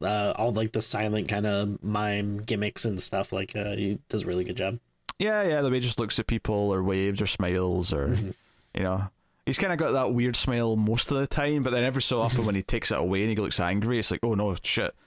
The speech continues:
Speaker 2: Like, he's always happy.
Speaker 1: Mm-hmm.
Speaker 2: And sure, he does a lot of nasty things when he's happy anyway, but, like, what's he gonna do when he's not <laughs> happy?
Speaker 1: Yeah.
Speaker 2: Or you've pissed him off. Like, th-, these are,
Speaker 1: Mm-hmm.
Speaker 2: these are very serious questions. So, yeah,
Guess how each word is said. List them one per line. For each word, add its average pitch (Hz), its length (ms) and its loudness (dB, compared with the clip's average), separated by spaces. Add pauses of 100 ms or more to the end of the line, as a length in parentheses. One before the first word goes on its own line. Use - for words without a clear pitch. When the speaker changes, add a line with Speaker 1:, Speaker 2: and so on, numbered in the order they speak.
(140)
Speaker 2:
Like, 120 120 -2
he's 127 120 0
always 143 240 0
happy. 117 420 0
Speaker 1:
Mm-hmm. - 400 -8
Speaker 2:
And 151 180 -2
sure, 160 220 0
he 117 80 2
does 180 120 0
a 147 40 0
lot 131 140 2
of 120 60 2
nasty 123 240 0
things 120 220 -2
when 107 80 2
he's 101 120 0
happy 110 320 0
anyway, 107 320 2
but, 107 260 0 (220)
like, 123 100 0
what's 135 160 0
he 127 60 0
gonna 117 160 0
do 117 160 0
when 98 80 0
he's 95 100 0
not 196 200 0
<laughs> - 20 -8
happy? 156 400 0 (240)
Speaker 1:
Yeah. 117 180 0 (340)
Speaker 2:
Or 131 60 2
you've 127 180 0
pissed 156 240 -2
him 120 80 0
off. 143 400 0
Like, 117 140 0
th-, 131 120 0
these 139 220 0
are, 113 220 2
Speaker 1:
Mm-hmm. 107 160 0 (460)
Speaker 2:
these 131 100 0
are 117 60 0
very 170 200 0
serious 120 380 0
questions. - 480 -4 (380)
So, 123 340 0 (1040)
yeah, 156 440 2